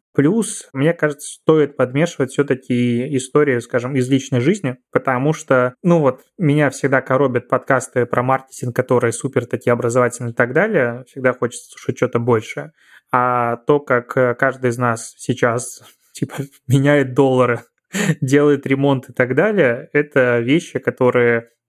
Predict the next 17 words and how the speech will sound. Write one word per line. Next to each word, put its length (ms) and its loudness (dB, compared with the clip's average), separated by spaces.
во-первых, 480 0
интересно 440 0
рассказать, 600 -2
и, 60 0
как 200 -18
мне 140 0
кажется, 300 -2
интересно 300 -2
послушать. 540 -6
Потому 140 -2
что 180 -4
я 100 4
всегда 280 -2
стараюсь 340 0
делать 260 0
контент, 400 -2
который 600 0